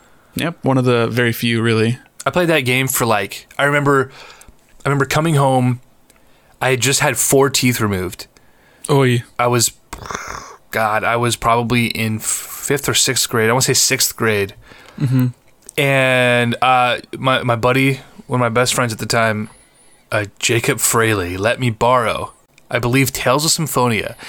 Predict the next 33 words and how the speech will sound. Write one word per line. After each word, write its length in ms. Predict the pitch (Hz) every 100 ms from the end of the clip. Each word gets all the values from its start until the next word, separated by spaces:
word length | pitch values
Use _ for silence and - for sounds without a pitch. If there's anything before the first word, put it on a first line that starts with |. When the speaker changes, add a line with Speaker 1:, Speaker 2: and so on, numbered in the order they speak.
| -
Speaker 2:
And 20 |
I 40 | 131
remember 200 | 127 143
being 220 | 127 135
all 380 | 123 127 135 143 - - - -
looped 400 | 120 110 147 -
up 180 | 135 127
on 100 | 117
whatever 240 | 107 113 123
they 120 | 123
gave 240 | 110 110
me. 160 | 107 107
I, 160 | 104
you 120 | 98 107
know, 100 | 98
I 40 |
just 180 | 104 -
come 160 | - 120
off 160 | 113
the 80 | 104
gas. 500 | 98 113 127 127 -
I, 280 | 104 101 104
I 60 |
came 240 | 104 104 101
home. 360 | 123 123 117
My, 180 | 101 98
I'm, 200 | 107 98 - - - - _
I'm 120 | 110
in 100 | 107
pain, 400 | 95 127 127 127
and, 200 | 117 107
you 80 | 110
know, 200 | 101 87